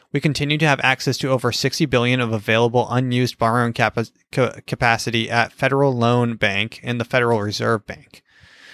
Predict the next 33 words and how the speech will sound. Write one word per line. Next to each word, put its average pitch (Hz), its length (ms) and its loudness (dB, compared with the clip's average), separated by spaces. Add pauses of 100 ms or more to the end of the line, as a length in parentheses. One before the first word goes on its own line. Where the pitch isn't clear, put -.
(140)
We 165 100 2
are 185 80 4
here 165 200 2
to 156 80 0
fully 175 320 0
serve 180 320 2
you. 120 180 -2
We 117 120 -6
stand 135 420 2
ready 131 300 2
to 139 100 -4
process 123 420 0
transaction 113 600 0
and 107 100 -4
wires, 117 400 2
fund 139 420 0
loans, 127 380 2
answer 123 260 -2
questions, 120 440 -2
and 113 100 -6
serve 120 240 0
you 117 240 -2 (240)
in, 110 220 -6 (260)
uh, 107 400 0
for 113 340 -2
overall 131 380 4
financial 110 420 -2
needs, 117 460 2 (640)
as 135 180 0
we 139 140 2
do 143 420 2
every 117 300 -2
day. 101 400 -4